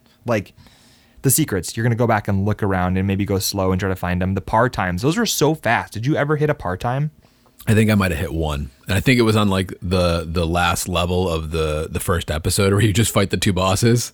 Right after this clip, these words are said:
Speaker 1: Oh, okay.
Speaker 2: <laughs>
Speaker 1: Yeah, and you might have had, like, a power weapon or something. But, like, for most
Speaker 2: Yeah.
Speaker 1: of those par times, you have to know exactly, like, the optimal route and just, like, sprint through and don't bother with the bad guys and just, like, try to, like, blast through it 'cause they were short.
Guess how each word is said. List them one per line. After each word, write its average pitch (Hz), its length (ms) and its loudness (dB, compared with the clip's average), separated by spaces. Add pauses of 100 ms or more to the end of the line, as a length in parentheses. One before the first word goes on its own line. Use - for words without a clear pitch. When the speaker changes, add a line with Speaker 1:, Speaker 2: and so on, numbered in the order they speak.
(140)
Speaker 1:
Oh, 127 120 6
okay. 92 380 0
Speaker 2:
<laughs> - 520 0
Speaker 1:
Yeah, 127 160 6
and 110 100 4
you 117 60 6
might 113 140 4
have 107 80 0
had, 104 100 2
like, 95 140 -2
a 92 40 -2
power 87 280 0
weapon 92 260 0
or 98 60 2
something. 101 260 2
But, 110 120 2
like, 127 260 2
for 165 160 4
most 160 180 6
Speaker 2:
Yeah. 180 80 2
Speaker 1:
of 190 60 -2
those 180 120 4
par 127 200 2
times, 101 240 0
you 127 80 4
have 143 100 2
to 156 100 -2
know 127 160 4
exactly, 98 640 0
like, 98 220 0
the - 160 0
optimal 110 460 0
route 101 240 2
and 104 80 -2
just, 98 100 -2
like, 101 140 0
sprint 123 360 0
through 110 240 4
and 104 80 4
don't 117 220 2
bother 107 300 2
with 107 140 0
the - 60 -6
bad 104 280 0
guys 98 380 2
and 98 100 0
just, 101 180 0
like, 98 140 0
try 113 180 0
to, 104 80 0
like, 101 180 -2
blast 101 360 0
through 110 80 0
it 95 80 -4
'cause 98 140 -2
they 110 120 2
were 113 160 0
short. - 480 -2